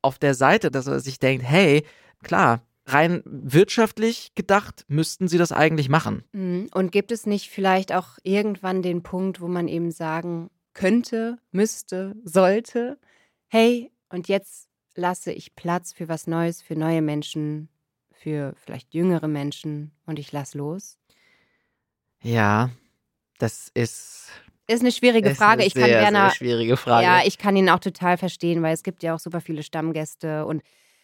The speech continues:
Speaker 2: Werners Herz hängt drin.
Speaker 1: Nicht nur Werners Herz. Also ich glaube natürlich auch die Sonnenbichlers und so viele Menschen, die einfach Verbindungen zu diesem Gemäuer haben. Und da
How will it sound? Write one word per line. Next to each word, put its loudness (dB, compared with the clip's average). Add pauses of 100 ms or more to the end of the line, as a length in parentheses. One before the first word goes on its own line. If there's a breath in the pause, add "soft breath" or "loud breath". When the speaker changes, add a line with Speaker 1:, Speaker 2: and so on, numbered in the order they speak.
Speaker 2:
Werners -2
Herz -4
hängt -8
drin. -12 (680)
Speaker 1:
Nicht -4
nur 4
Werners 2
Herz. -4 (120)
Also 4
ich 0
glaube 4 (280)
natürlich -2
auch -6
die 0
Sonnenbichlers 2
und 4
so 4
viele 0
Menschen, 0
die 0
einfach -2
Verbindungen 2
zu -6
diesem 0
Gemäuer 6
haben. 4
Und 2
da 4